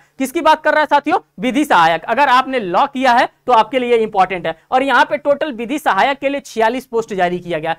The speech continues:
फ़ोर्टी सिक्स पोस्ट यहाँ पे जारी किया गया है। अगर हम अनारक्षित की बात करते हैं तो उन्नीस, अनुसूचित जनजाति की बारह, अनुसूचित जाति की पांच, अत्यंत पिछड़ा वर्ग के लिए तीन और अत्यंत पिछड़ा वर्ग अनुच्छेद सेकंड के लिए तीन और, आ, ईडब्ल्यूएस के लिए चार। और टोटल अगर हम सीट की बात करते हैं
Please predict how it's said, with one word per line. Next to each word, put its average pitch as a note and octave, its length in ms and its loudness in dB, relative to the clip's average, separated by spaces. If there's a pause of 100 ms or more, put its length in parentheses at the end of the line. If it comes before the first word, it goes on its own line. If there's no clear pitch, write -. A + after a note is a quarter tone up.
(220)
फ़ोर्टी C#4+ 280 2
सिक्स - 300 -6
पोस्ट D#4+ 280 -2
यहाँ D4+ 160 0
पे E4 120 -12
जारी C#4+ 240 0
किया C4+ 220 0
गया G#3+ 180 2
है। E3+ 180 0 (180)
अगर B3+ 200 0
हम C4+ 140 2
अनारक्षित A3+ 520 -4
की C#4 60 -8
बात C4 220 0
करते C4+ 180 -2
हैं C4 60 -6
तो B3+ 80 -2
उन्नीस, A3 480 -4 (800)
अनुसूचित A3+ 440 -6
जनजाति B3 420 0
की A#3 120 -10
बारह, A3 280 4 (180)
अनुसूचित B3 480 -6
जाति A#3 280 0
की C4 100 -8
पांच, A#3+ 300 0
अत्यंत C#4 500 -2
पिछड़ा C4 340 -2
वर्ग C4+ 240 -2
के C4 140 -2
लिए C4 120 2
तीन D4+ 260 -4 (180)
और B3+ 120 4
अत्यंत C#4+ 320 0
पिछड़ा C4+ 300 -2
वर्ग C#4 180 0 (100)
अनुच्छेद B3 380 -2
सेकंड C4 300 -4
के C4+ 100 -2
लिए C4 100 2
तीन D4+ 200 -4 (180)
और, C#4 200 0 (120)
आ, A#3+ 80 2 (140)
ईडब्ल्यूएस D4 420 0
के - 80 -6
लिए C4+ 100 -2
चार। C4 240 0
और A#3 100 2
टोटल D#4+ 420 0
अगर D#4 160 0
हम D4 80 -2
सीट D4 180 -6
की D4+ 80 -8
बात B3+ 220 2
करते C4+ 240 -2
हैं C#4 140 -2